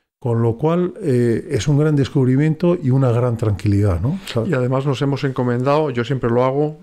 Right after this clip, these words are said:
Speaker 2: al Espíritu Santo antes de empezar este programa y antes de hablar, o de, para decir las menos tonterías posibles y hacer el mayor bien posible, ¿no?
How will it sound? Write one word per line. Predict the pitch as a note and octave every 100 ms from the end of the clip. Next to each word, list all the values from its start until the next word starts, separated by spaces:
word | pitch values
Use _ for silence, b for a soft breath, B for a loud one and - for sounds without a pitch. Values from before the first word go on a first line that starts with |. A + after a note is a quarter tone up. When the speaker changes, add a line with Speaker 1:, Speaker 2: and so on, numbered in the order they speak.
| _
Speaker 2:
al | - A2+
Espíritu | G#2+ - A2+ A#2
Santo | A2+ B2+ B2+ C#3+ C#3
antes | A2+ A2+ A2+ A2
de | G#2+ G#2
empezar | G#2 G2 A#2
este | G#2+ -
programa | G#2 A2 A#2 D3 - B B B B B B B -
y | A#2+
antes | A#2 A2+
de | A2
hablar, | G#2 C3 C#3 - _ _ _
o | B2
de, | A2+ A2 G#2
para | G#2 A2 G2+ G2+
decir | G2+ G#2 B2
las | A#2+
menos | A2+ A#2 A2+
tonterías | A#2 A2 A2+ A2
posibles | A2 A#2+ A#2 C3 - b b b b b _
y | A2+
hacer | A2 A#2+
el | A#2+
mayor | A2+ A2+ A2
bien | A2+ A2
posible, | G#2 - A2 G2+ G#2+
¿no? | A#2 D3